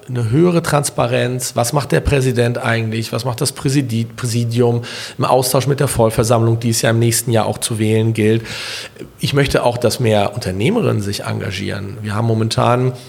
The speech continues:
ein Viertel Frauen in der Vollversammlung und drei Viertel,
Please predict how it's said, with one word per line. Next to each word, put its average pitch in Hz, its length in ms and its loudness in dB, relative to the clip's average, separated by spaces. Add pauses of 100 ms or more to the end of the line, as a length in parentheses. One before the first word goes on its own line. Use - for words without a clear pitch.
(200)
ein 117 260 0
Viertel 117 540 0 (120)
Frauen 107 380 0
in 147 120 0
der 151 100 -2
Vollversammlung 143 720 0
und 117 440 -2
drei 107 280 0
Viertel, 110 540 0